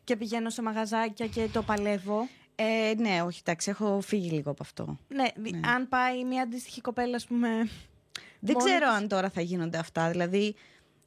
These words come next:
Speaker 2: ε, και οι κοπέλες που έχουν βγει είναι πάρα πολύ δυναμικές. Δηλαδή, δεν πιστεύω ότι θα
Speaker 1: Σου-
Speaker 2: Ναι, ναι, ναι,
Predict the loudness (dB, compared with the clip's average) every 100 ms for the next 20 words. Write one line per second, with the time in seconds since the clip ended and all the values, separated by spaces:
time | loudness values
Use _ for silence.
0 | _ _ -4 -2 0 0 0 -2 -4 -4
1 | -4 -2 -2 0 -2 -6 _ _ -4 -2
2 | 0 0 0 0 -2 -4 -4 -4 -6 -12
3 | -16 _ _ -2 0 0 0 -2 -2 0
4 | 0 0 -4 -2 0 0 0 -2 -4 -6
5 | -8 -10 _ _ _ _ -20 -16 -10 -8
6 | -8 -10 -18 _ _ -4 0 2 4 4
7 | 4 2